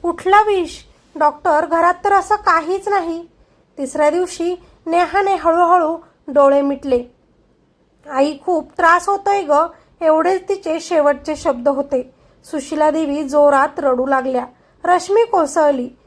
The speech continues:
वडिलांवर दुःखाचा डोंगर कोसळला. अजय मात्र कोपऱ्यात उभा राहून दूरवरून बघत होता. त्याच्या चेहऱ्यावर दुःखाचा भाव होता, पण डोळ्यात विजयी समाधानाची झलक. नेहाच्या मृत्यूनंतर घरात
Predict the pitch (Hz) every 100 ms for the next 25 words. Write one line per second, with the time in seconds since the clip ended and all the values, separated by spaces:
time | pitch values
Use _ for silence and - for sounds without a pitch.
0 | _ 277 262 285 294 339 311 269 294 311
1 | - 359 349 359 277 285 294 320 277 330
2 | - _ _ _ _ - - - _ 381
3 | 359 370 302 262 - - _ - 330 359
4 | 466 480 427 - 277 247 - _ - 330
5 | 320 349 359 349 269 302 370 349 277 247
6 | - 285 349 403 415 427 339 269 269 311
7 | 285 277 247 - _ _ _ - 285 294
8 | 294 302 294 285 302 302 277 - 339 349
9 | 370 262 269 320 349 381 349 370 - _
10 | - 277 262 254 339 330 - - _ -
11 | - 330 392 427 453 381 294 285 302 285
12 | 269 302 247 285 277 240 - _ _ _
13 | - 359 339 392 415 440 339 285 285 349
14 | 370 381 359 269 277 294 302